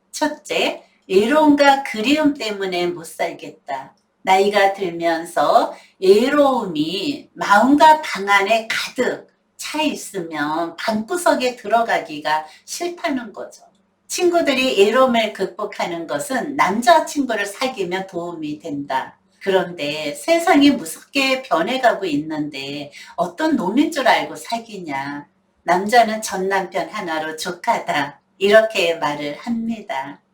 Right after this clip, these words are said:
외로움을 극복을 하려고 이것저것 바쁜 척하고 손발을 부지런히 움직이고 틈나는 대로 운동하고 친구 모임,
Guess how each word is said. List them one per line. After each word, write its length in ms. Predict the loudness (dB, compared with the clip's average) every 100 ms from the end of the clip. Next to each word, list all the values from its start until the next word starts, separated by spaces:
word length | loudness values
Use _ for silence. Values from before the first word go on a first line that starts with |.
| _ 0
외로움을 540 | 4 6 8 8 4
극복을 680 | 2 -2 0 2 2 2 0
하려고 680 | 0 -2 0 -2 -2 -2 0
이것저것 720 | -2 2 2 4 0 0 -4
바쁜 480 | -2 -6 -6 -4 -4
척하고 880 | -2 -10 -10 -12 -8 -2 0 0 -2 -12 -12
손발을 680 | -12 -4 -2 2 2 0 -6
부지런히 760 | -12 -14 -12 -10 -4 2 2
움직이고 1040 | 0 -8 -6 -4 -2 -4 -2 2 2 0 -2
틈나는 580 | 0 4 4 4 2
대로 240 | 0 0 0
운동하고 1000 | -4 -6 0 0 0 -2 -4 -2 -4 -4
친구 480 | -4 0 -2 -2 -4
모임, 600 | 0 0 0 -4 -6